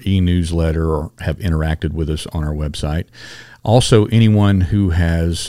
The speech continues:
over the last year, contributed to T P C through our website,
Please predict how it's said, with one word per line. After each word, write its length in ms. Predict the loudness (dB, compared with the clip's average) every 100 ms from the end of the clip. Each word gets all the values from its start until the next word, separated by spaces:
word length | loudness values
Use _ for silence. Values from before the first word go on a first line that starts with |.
| -10
over 240 | -6 -4 -2
the 80 |
last 360 | -2 -2 -2 -4
year, 140 | -4
contributed 800 | -4 -4 -2 0 2 2 -2 -4
to 100 | -6
T 220 | -6 -4
P 120 | -4 -6
C 300 | -4 -4 -4
through 220 | -4 -4
our 120 | -4
website, 540 | -6 -6 -4 -2 -4